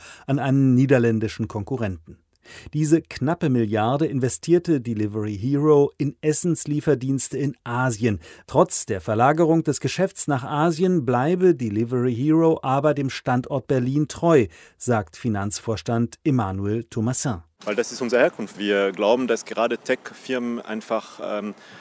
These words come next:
Speaker 2: hier eine Chance haben und noch präsenter sein sollen, als was bis jetzt der Fall ist, um, äh, der Wettbewerb gegenüber großen Tech-Firmen in, aus Amerika oder China Paroli zu bieten.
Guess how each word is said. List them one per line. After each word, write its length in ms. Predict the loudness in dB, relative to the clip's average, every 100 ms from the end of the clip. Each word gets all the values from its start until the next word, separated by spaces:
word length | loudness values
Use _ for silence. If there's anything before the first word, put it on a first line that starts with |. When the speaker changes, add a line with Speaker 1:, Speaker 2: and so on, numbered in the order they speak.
| -20
Speaker 2:
hier 200 | -4 -2
eine 100 | -2
Chance 420 | -4 -6 -6 -6
haben 320 | -6 -6 -6 -6
und 420 | -6 -6 -6 -10
noch 280 | -4 -4 -6
präsenter 520 | -10 -4 -4 -4 -4
sein 260 | -2 -2 -2
sollen, 340 | 0 0 -2
als 520 | -4 -4 -4 -6 -12 -10
was 140 | -12
bis 180 | -10 -8
jetzt 220 | -8 -8
der 80 | -10
Fall 240 | -6 -4
ist, 200 | -6 -10 -14 -20 -20 -8
um, 360 | -2 -2 -2 -8 -14 -20 -6
äh, 120 | -4
der 140 | -2 -2
Wettbewerb 480 | -2 -2 -2 -2
gegenüber 640 | -2 -8 -6 -2 -2 -2 -4
großen 400 | -4 -6 -6 -8
Tech-Firmen 520 | -6 -8 -4 -4 -4 -6
in, 300 | -8 -10 -8
aus 180 | -10
Amerika 460 | -6 -6 -4 -4 -4
oder 220 | -2 -4
China 460 | -6 -8 -6 -6 -6
Paroli 320 | -4 -4 -4
zu 120 | -8
bieten. 360 | -14 -16 -18